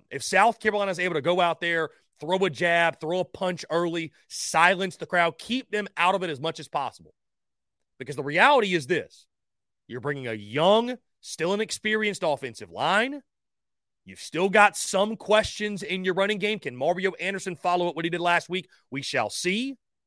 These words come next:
The Spurs Up Show is brought to you by our friends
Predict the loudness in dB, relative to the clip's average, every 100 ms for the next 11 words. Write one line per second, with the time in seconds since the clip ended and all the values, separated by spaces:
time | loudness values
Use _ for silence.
0 | _ _ _ _ _ _ _ _ 2 4
1 | 4 6 8 8 8 6 6 4 -2 4
2 | 6 6 4 -2 -4 4 6 6 4 0
3 | 2 2 0 -2 2 2 0 -2